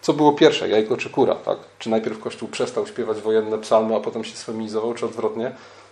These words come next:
To pewnie jest trudne pytanie i trudno na nie, e,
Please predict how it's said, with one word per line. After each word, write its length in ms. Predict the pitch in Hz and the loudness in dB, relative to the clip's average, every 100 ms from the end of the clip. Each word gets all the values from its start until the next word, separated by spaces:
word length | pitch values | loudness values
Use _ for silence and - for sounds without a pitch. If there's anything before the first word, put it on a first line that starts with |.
| _ | _
To 80 | - | -8
pewnie 240 | 120 113 117 | -4 -4 -4
jest 180 | 110 | -6
trudne 300 | - 156 110 | 0 0 0
pytanie 380 | 104 98 101 101 | -4 -6 -4 -4
i 40 | 101 | -6
trudno 440 | 123 120 110 104 | -8 -6 -2 -2
na 160 | 107 104 | -2 -4
nie, 220 | 107 104 - - - _ _ _ _ _ _ - | -4 -6 -10 -20 -20 _ _ _ _ _ _ -6
e, 420 | 104 101 101 98 | 0 2 2 -2